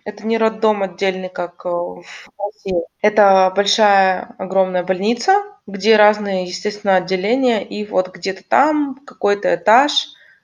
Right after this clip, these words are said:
занимают, там, не знаю, в-, вот здесь у меня в Гуанчжоу был,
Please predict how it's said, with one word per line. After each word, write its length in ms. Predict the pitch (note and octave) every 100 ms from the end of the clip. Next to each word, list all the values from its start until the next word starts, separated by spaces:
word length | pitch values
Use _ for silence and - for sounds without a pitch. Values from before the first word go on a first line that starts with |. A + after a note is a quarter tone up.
| -
занимают, 720 | F3+ F#3+ F3 F3+ A3 A3+ G#3
там, 520 | F#3+ F3+ F3 F3 F3+ F#3
не 200 | F#3 F#3+
знаю, 220 | F#3 F3+
в-, 460 | F3+ - - - F3+
вот 100 | F3+
здесь 260 | F3+ G#3 G3+
у 60 |
меня 160 | F3+ F3+
в 80 | F3+
Гуанчжоу 480 | F3+ F3+ F#3 G3
был, 480 | F#3+ F#3+ F#3 F#3 -